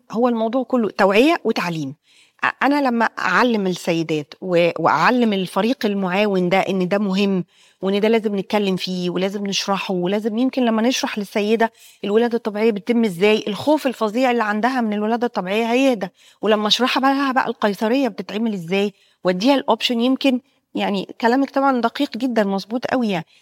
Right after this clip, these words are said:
هو، هي قصة توعية وتعليم، إن السيدات طبعا كل ما ح-، هيبقوا يعني متعلمات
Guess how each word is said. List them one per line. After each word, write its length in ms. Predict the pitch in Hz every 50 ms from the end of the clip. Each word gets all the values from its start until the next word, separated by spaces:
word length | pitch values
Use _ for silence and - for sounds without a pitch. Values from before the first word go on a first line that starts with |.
| _ _ -
هو، 260 | 202 202 254 254 269 - 202
هي 160 | 202 240 240
قصة 340 | - - 247 - - 196 175 _ - _ -
توعية 460 | 220 190 185 190 247 311 359 403 403 _ - -
وتعليم، 560 | 233 247 311 277 254 262 277 269 254 226 - - -
إن 120 | 214 220 220
السيدات 540 | 214 - - 233 226 220 202 269 294 - -
طبعا 240 | 269 254 262 262 240
كل 240 | - 269 277 285
ما 100 | 269 262
ح-، 440 | 240 - - - 196 - - - -
هيبقوا 340 | 202 220 214 202 - 185 202 196 _ _ _ _ _ _
يعني 360 | - - - - 170 175 - -
متعلمات 640 | - 202 190 208 190 180 202 202 196 214 233 233